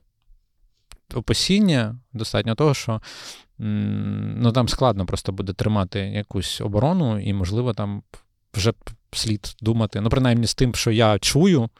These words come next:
від людей, які знаходяться на тому напрямку, що, ну, напевно, вже слід подумати, яким чином, е, організовувати можливий в-, вихід з цих позицій, тому що вони, ну, реально там прям максимально в непередбачуваних умовах зараз знаходяться, тому що в Мирнограді вже, там на півдні Мирнограду фіксується вже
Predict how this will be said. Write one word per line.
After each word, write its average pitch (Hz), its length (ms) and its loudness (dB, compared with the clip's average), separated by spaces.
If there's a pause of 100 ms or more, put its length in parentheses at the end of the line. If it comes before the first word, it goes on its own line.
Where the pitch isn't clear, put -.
(480)
від 107 300 -2
людей, 104 480 2
які 104 220 -6
знаходяться 104 460 -4
на 98 60 -6
тому 101 180 -4
напрямку, 123 420 -4
що, 104 240 -10
ну, 104 260 -4
напевно, 127 420 0
вже 95 160 -2
слід - 280 -4
подумати, 104 580 -2
яким 101 320 -6
чином, 107 320 -2 (480)
е, 113 60 -6 (420)
організовувати 117 1120 2
можливий 110 420 2
в-, 101 140 -8 (540)
вихід 107 300 0
з - 120 -8
цих - 140 -6
позицій, 110 460 -4
тому 101 180 -4
що 98 140 -6
вони, 101 200 -4
ну, 104 160 0
реально 98 260 -2
там 92 240 -10
прям 95 200 -6
максимально 98 800 -4
в 131 40 2
непередбачуваних 127 880 2
умовах 104 280 0
зараз 98 220 0
знаходяться, 123 480 0
тому 107 140 -2
що 104 160 -2
в 98 80 -4
Мирнограді 104 500 0
вже, 95 400 0
там 98 120 -4
на 98 80 -4
півдні 104 260 -2
Мирнограду 98 480 -2
фіксується 101 520 -4
вже 95 400 -4